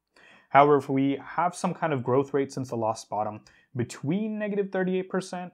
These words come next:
and positive twelve percent, then we've definitely slipped since the last bottom, maybe have increased by a little bit up to twelve percent. And so it may be time, it's more probable that it's time here for a market bottom.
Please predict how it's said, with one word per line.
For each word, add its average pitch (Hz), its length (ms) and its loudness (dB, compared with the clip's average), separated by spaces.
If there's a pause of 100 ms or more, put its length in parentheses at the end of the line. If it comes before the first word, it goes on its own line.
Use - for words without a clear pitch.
and 113 160 -8
positive 127 460 -2
twelve 131 320 0
percent, 143 420 -6
then 143 140 0
we've 147 120 2
definitely 185 320 0
slipped - 580 -4 (100)
since 190 240 -2
the 185 80 -6
last 180 280 0
bottom, 175 460 0
maybe 147 360 0
have 135 140 0
increased 123 460 -2
by 110 120 0
a 101 60 -2
little 175 220 0
bit 156 220 -2
up 127 140 -2
to 120 80 -10
twelve 110 300 -4
percent. 147 420 -6 (440)
And 135 100 -2
so 135 160 4
it 123 120 2
may 127 200 0
be 127 140 -2
time, 123 720 -6
it's - 160 -10
more 135 160 4
probable 123 500 0
that 113 140 -2
it's 107 200 -8
time 180 360 -6
here 107 220 -8
for 104 180 -8
a 98 40 -8
market 98 380 -10
bottom. 107 360 -16